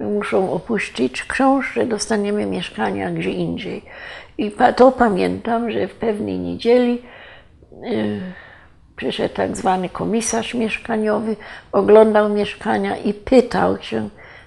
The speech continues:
do-, dokąd, y, dana rodzina chce się wyprowadzić. No przeważnie, bo proponowano, bo proponowano Szczawno, Szczawienko, Wałbrzych. Także moi rodzice, tak jak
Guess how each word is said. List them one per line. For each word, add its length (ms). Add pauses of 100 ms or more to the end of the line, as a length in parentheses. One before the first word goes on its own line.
(140)
do-, 380 (280)
dokąd, 580
y, 180 (200)
dana 360
rodzina 420
chce 300
się 180
wyprowadzić. 840 (480)
No 180
przeważnie, 640
bo 160
proponowano, 1000
bo 100
proponowano 920
Szczawno, 680 (560)
Szczawienko, 800
Wałbrzych. 640 (480)
Także 480 (1040)
moi 360
rodzice, 500
tak 240
jak 140